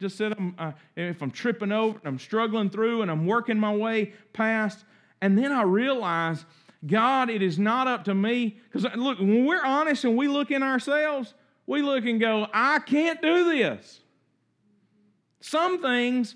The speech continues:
let's be honest, some things we're good at stopping. There are some people that if there's something going on in their life,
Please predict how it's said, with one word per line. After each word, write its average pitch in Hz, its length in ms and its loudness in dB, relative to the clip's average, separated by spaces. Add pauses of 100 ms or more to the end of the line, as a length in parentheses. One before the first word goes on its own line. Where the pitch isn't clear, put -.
(200)
let's 262 180 -2
be 240 100 -2
honest, 165 200 -4
some 320 240 2
things 247 200 2
we're 220 200 0
good 220 280 2
at 165 120 -4
stopping. 127 500 -4 (560)
There 226 120 0
are 233 60 4
some 269 300 0
people 254 380 0
that 190 100 0
if 185 80 -4
there's 254 180 -2
something 262 340 -2
going 254 200 -2
on 254 180 -2
in 240 60 -2
their 240 160 -2
life, 254 260 -2